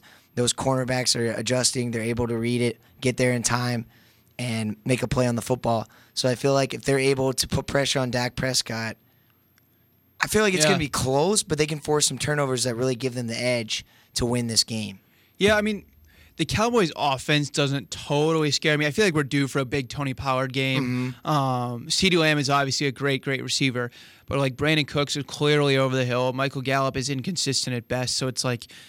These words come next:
Speaker 2: if you can take, if you can take CeeDee out of the passing game, at, at
Speaker 1: For
Speaker 2: that,
Speaker 1: sure.
Speaker 2: it doesn't feel like the same type of Dallas can go down and score at will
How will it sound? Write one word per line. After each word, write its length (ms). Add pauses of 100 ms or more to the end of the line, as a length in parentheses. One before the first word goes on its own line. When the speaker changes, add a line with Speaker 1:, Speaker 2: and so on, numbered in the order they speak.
(180)
Speaker 2:
if 100
you 60
can 100
take, 260 (180)
if 140
you 40
can 80
take 200
CeeDee 380
out 80
of 60
the 80
passing 380
game, 220
at, 120
at 160
Speaker 1:
For 40
Speaker 2:
that, 140
Speaker 1:
sure. 220 (340)
Speaker 2:
it 140
doesn't 320
feel 560
like 280
the 80
same 320
type 240
of 160
Dallas 400
can 160
go 120
down 180
and 80
score 260
at 100
will 380